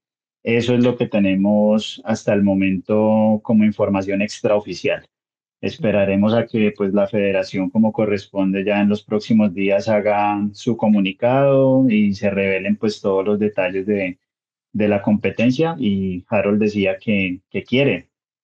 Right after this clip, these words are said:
que él quiere estar y que el equipo, pues, lo ve con buenos ojos para estar ahí.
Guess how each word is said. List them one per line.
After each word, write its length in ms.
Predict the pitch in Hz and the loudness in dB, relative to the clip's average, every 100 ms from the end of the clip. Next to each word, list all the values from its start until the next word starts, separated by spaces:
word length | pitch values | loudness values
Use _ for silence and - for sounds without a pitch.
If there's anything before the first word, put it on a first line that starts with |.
| _ | _
que 60 | 95 | -8
él 120 | 90 | -6
quiere 280 | - 131 104 | -2 0 0
estar 400 | - 120 101 - _ _ _ _ - | 0 -2 -2 -6 _ _ _ _ -12
y 140 | 98 | -8
que 80 | - | -2
el 80 | 98 | -2
equipo, 340 | 95 98 104 | -2 -4 -4
pues, 160 | - 107 | -2 0
lo 140 | 104 | 2
ve 120 | 95 | 0
con 200 | - 104 | 0 2
buenos 260 | 104 107 104 | 4 2 0
ojos 240 | 104 104 | -4 -6
para 220 | - 98 90 | -4 -2 -2
estar 280 | - 117 | -4 -2
ahí. 300 | 104 143 214 | 0 0 -2